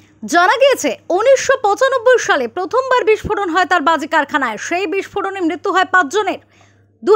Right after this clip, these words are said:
হাজার এক সালে ফের বিস্ফোরণ হয়, মৃত্যু হয় ভানুর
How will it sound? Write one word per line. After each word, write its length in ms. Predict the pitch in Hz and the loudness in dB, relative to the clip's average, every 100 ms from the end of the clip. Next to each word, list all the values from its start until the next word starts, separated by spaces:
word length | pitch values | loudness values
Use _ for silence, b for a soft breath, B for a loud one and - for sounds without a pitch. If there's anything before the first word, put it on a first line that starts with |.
| 480 | 4
হাজার 200 | 508 480 392 | 4 2 0
এক 80 | - | -2
সালে 260 | - 339 233 - | -4 -4 -4 -4
ফের 180 | 403 453 | -2 0
বিস্ফোরণ 420 | 427 - 359 269 220 | -2 -2 -4 -4 -2
হয়, 180 | 240 214 - _ b | -4 -4 -12 _ b
মৃত্যু 300 | 262 381 - 508 | 0 0 2 2
হয় 140 | 523 381 | 2 2
ভানুর 340 | 294 370 466 | 2 2 2